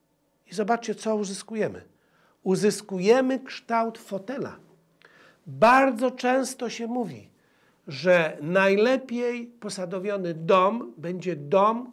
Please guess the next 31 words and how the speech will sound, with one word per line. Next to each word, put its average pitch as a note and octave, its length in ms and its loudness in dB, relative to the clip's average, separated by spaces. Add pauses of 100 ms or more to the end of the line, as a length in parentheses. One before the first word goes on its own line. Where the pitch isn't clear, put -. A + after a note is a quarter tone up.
który G3 640 4 (280)
będzie G3 460 0
w G3 60 -12
takiej G3+ 520 -6
niecce G3 760 2
fotela F#3 440 -6
siedział. G2+ 340 -16 (1120)
Przepiękna C#4 800 -10
sprawa, B2 440 -10 (260)
drodzy A#2 220 -20
państwo. - 380 -20 (1500)
E, E3+ 260 8
jak F3+ 200 4
się G#3+ 120 -2
bierze A#3 280 2
udział G3 400 4
w D3+ 80 -8
zajęciach F3+ 640 0
z - 100 -16
prawdziwym F3+ 560 0
mistrzem F3+ 400 -6
chińskim, G3 640 -4 (520)
to E3 120 0
pierwszego G3+ 640 2
dnia, F#3+ 280 2
pierwsze E3+ 340 -4
dwa D3+ 280 6
dni, G3 200 -6
może D3+ 280 -4
trzy F3 200 -8
dni, G3+ 260 -6